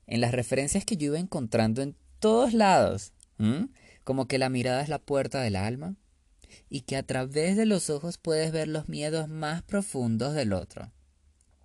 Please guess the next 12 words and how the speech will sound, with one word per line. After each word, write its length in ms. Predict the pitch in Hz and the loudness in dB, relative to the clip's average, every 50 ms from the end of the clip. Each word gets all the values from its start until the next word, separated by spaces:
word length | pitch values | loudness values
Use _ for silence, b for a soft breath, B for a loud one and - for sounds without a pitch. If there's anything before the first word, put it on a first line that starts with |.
| _ _ _ _ _ _ _ _ _ - _ _ _ _ _ _ _ | _ _ _ _ _ _ _ _ _ -20 _ _ _ _ _ _ _
Incluso 440 | - 156 151 - 190 170 - - 202 | -10 -10 -8 -6 -6 -4 -2 -2 0
ese 140 | 196 247 | 0 0
refrán, 540 | 226 214 - - - 170 202 190 104 95 92 | 0 0 0 0 2 0 2 0 0 -4 -6
¿sabes? 260 | - - - - - | -6 -6 -4 -2 0
El, 160 | 117 107 - - | 0 0 2 2
el 120 | 117 117 | 2 4
de, 300 | 117 113 113 107 101 104 B B B B B B B B - | 6 6 6 6 4 2 B B B B B B B B 2
"Todo 380 | - 190 190 196 214 220 214 | 4 4 4 6 4 4 4
entra 320 | 202 190 180 175 185 185 175 | 2 2 0 -2 -2 -2 -2
por 220 | - 165 139 117 | 0 0 0 0
los 240 | 110 101 95 95 - | 0 0 -2 0 -2
ojos". 420 | 107 101 92 95 82 - - - | -2 -2 -2 -4 -6 -10 -14 -18